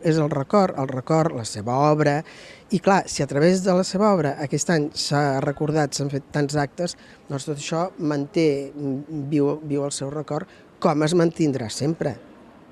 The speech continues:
Perquè, mm, tota l'obra que queda és una obra molt actual, eh, tant la poesia com la prosa, és a dir, la, les, les cròniques novel·lades, eh,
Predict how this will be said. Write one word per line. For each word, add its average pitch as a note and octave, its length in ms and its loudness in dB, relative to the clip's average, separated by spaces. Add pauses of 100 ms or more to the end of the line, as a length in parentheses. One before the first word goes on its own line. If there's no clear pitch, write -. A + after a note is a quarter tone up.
(160)
Perquè, D3+ 480 2 (200)
mm, C3 280 0 (440)
tota E3 240 6
l'obra D#3 320 4
que D3+ 120 0
queda D#3+ 320 4
és E3 220 2
una D#3 260 4
obra F3+ 240 4 (680)
molt E3+ 680 8
actual, E3 580 2 (240)
eh, F3 200 0
tant D#3 200 4
la D3+ 80 4
poesia D3 680 4 (460)
com D3 180 4
la C#3 120 2
prosa, C#3 640 2 (180)
és C#3 100 -4
a C#3+ 80 0
dir, C#3+ 160 4
la, C#3 240 0
les, C3+ 400 -4
les B2+ 320 -4
cròniques D3 420 2
novel·lades, C3+ 640 0 (520)
eh, D#3 200 4